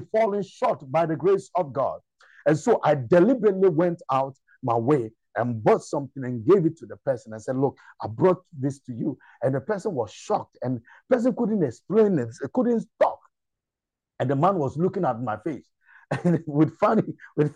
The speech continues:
funny feel-, feelings, very fu-, uh, awkward feelings. And I smiled and I said, "Well, I've got to go, so I'm going." And I left. People of God, God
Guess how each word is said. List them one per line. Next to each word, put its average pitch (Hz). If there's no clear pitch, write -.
funny 214
feel-, 180
feelings, 185
very 220
fu-, 196
uh, 165
awkward 190
feelings. 165
And 190
I 196
smiled 165
and 170
I 165
said, 165
"Well, 160
I've 143
got 202
to 170
go, 151
so 151
I'm 143
going." 131
And 135
I 135
left. 139
People 247
of 175
God, 135
God 214